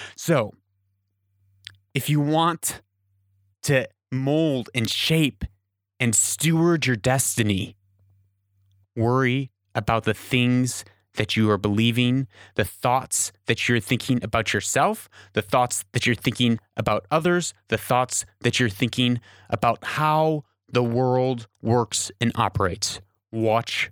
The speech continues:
your thoughts. Thank you for listening to today's episode of Weaver and Loom. I would love to hear from you. If you have questions that you want answered on this show, even this episode was a seed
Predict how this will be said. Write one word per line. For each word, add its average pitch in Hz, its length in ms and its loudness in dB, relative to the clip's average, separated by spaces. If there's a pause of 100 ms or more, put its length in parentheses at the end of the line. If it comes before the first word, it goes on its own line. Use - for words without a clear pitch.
(120)
your 117 160 0
thoughts. - 540 -4 (640)
Thank 135 200 0
you 135 100 2
for 131 120 0
listening 123 560 2 (300)
to 147 380 2 (200)
today's 117 640 0 (340)
episode 147 760 0 (140)
of 127 180 2
Weaver 120 380 2
and 113 160 2
Loom. 117 360 4
I 160 140 0
would 170 220 0 (280)
love 180 540 0 (140)
to 165 100 2
hear 165 240 2
from 143 220 0
you. 127 160 4
If 113 100 0
you 165 80 2
have 113 160 -2
questions 151 640 0
that 123 200 0
you 139 100 2
want 131 280 2
answered 143 540 0 (320)
on 131 160 2
this 127 140 2
show, 135 380 2
even 165 360 2
this 165 220 0
episode 143 440 0
was 127 240 0 (160)
a 131 60 2
seed 123 560 2